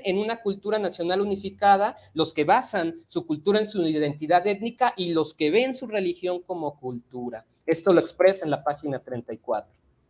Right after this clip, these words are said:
Quiero compartir, y varias veces se lo he expresado a Sergio, que el capítulo uno de su libro es una lectura que mis estudiantes deben analizar, discutir y reflexionar previo a su salida a trabajo de campo durante las semanas de vinculación comunitaria.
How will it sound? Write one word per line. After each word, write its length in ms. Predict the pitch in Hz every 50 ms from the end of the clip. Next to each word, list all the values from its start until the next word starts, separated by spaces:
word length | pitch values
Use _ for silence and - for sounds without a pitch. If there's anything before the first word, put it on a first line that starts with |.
| _ _ _ _ _ _ _ _ _ _ _ _ _ _ _ _ _
Quiero 220 | - 240 262 277
compartir, 540 | - 240 214 196 196 190 160 143 - 214 233
y 40 | 240
varias 380 | 196 214 220 220 226 220 208 180
veces 240 | 202 202 - 220
se 80 | - 185
lo 80 | 175 170
he 60 | 180
expresado 420 | 180 - - 202 202 - 196 196
a 60 | 202
Sergio, 420 | 196 - 202 180 180 180 196 202 202
que 80 | -
el 80 | 160 151
capítulo 520 | 151 - - - 214 208 - 254 240 226
uno 180 | 196 202 214 220
de 80 | 214 202
su 120 | - 196
libro 360 | 185 180 208 196 170 170 180
es 100 | 185 185
una 160 | - 214 220
lectura 480 | 214 196 175 - - - 240 247 226 202
que 100 | - 175
mis 200 | 160 151 151 151
estudiantes 720 | 139 - - 151 160 175 185 175 175 175 - 202 226 - 170
deben 240 | 165 214 220 220 214
analizar, 580 | 190 170 156 147 143 143 - - 170 175 185
discutir 460 | 185 202 190 - - 151 - 196 208
y 100 | 220 220
reflexionar 760 | 180 165 - - 135 123 - - 139 131 143 156 175 196 240 - - - _ _
previo 560 | - 202 196 220 214 202 185 170 147 139 127 - _ _
a 80 | -
su 160 | 147 - 170
salida 360 | - - 156 147 170 185 190 208
a 160 | 202 180 -
trabajo 380 | - 151 151 160 165 - 202
de 140 | 196 170 151
campo 400 | - - 180 175 185 185 202 214
durante 420 | 196 165 156 170 180 185 185 220 208
las 160 | 175 143 -
semanas 460 | - 143 143 156 156 165 175 185 180
de 80 | 156 135
vinculación 540 | 131 123 123 - 131 127 120 - 147 147
comunitaria. 760 | 147 156 170 156 147 131 120 120 - 139 131 127 131 131 127